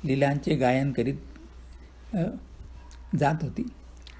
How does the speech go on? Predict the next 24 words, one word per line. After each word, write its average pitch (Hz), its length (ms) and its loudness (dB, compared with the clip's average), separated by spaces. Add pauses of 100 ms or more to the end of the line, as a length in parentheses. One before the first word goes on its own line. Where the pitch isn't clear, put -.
कोणीतरी 190 440 8
दुरून 170 380 8
उडणारी 160 400 6
धूळ 143 220 4
पाहिली. 117 320 2 (760)
जणू 160 220 8
काही 180 280 8
वृजाची 160 560 6
माती 147 520 6 (280)
पहिल्यांदा 160 600 8 (1000)
आंघोळ 143 380 6 (200)
घालून 147 400 6
कोण-, 175 580 0
कोणाला 147 420 6
तरी 160 340 4
व्रजमध्ये 165 540 6
येण्याचा 139 440 6 (380)
अधिकारी 143 480 8
बनवत 139 520 2
होती. - 340 -2 (920)
जेव्हा 160 340 8
रथ 160 180 8
दिसू 160 320 4
लागला, 170 420 6